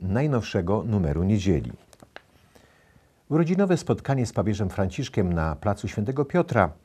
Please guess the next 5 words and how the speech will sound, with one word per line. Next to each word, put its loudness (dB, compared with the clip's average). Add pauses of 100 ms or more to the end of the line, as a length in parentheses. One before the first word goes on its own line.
(340)
było 2
bardzo 2
ważnym 4
momentem 2 (420)
jubileuszu 2